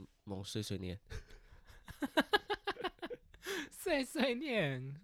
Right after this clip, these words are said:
Speaker 2: 什么时候才出门啊？
Speaker 1: 碎念，碎念。
Speaker 2: 可是你在疫情期间有做了什么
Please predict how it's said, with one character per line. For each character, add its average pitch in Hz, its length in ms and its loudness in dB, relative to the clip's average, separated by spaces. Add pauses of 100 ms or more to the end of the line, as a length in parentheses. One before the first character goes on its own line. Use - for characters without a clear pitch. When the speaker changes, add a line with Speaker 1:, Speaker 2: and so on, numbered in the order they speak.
(140)
Speaker 2:
什 107 120 -4
么 95 60 -4
时 101 100 -8
候 123 60 -4
才 113 140 -4
出 - 160 -8
门 95 260 -4
啊？ - 140 -18
Speaker 1:
碎 113 300 4
念， 123 280 4
碎 120 320 4
念。 120 580 2 (1400)
Speaker 2:
可 160 100 4
是 214 100 2
你 156 120 4
在 175 280 2
疫 190 120 6
情 147 140 4
期 135 140 0
间 135 120 2
有 120 80 2
做 135 180 2
了 123 80 2
什 - 100 -6
么 110 240 -8